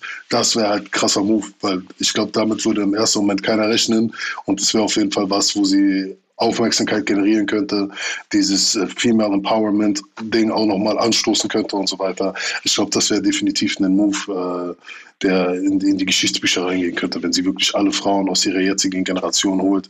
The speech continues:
und vielleicht auch neue und die, die vor ihr waren, die groß sind von Legenden, weiß ich nicht, die bis jetzt noch leben, vielleicht eine Janet Jackson oder so, bis zu neueren Künstlern. Das wär schon heftig.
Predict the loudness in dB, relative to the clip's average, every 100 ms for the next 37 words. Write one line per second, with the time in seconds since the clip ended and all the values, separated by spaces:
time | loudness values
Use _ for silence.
0 | -6 -6 -2 0 2 2 2 0 0 2
1 | 4 2 0 -2 -10 -10 -2 0 0 0
2 | 0 0 0 2 2 2 2 2 2 2
3 | 2 2 2 0 0 0 0 2 2 2
4 | 0 0 0 2 2 -2 -10 -4 -2 0
5 | 0 0 -2 -4 -2 0 0 -2 0 2
6 | 2 2 2 2 -2 -6 0 0 2 0
7 | 0 0 2 0 0 0 0 0 0 2
8 | 2 0 -4 -8 -8 -2 0 0 2 2
9 | 4 2 2 0 2 0 0 0 0 -2
10 | -6 -14 -8 -4 0 0 0 0 -2 -2
11 | -4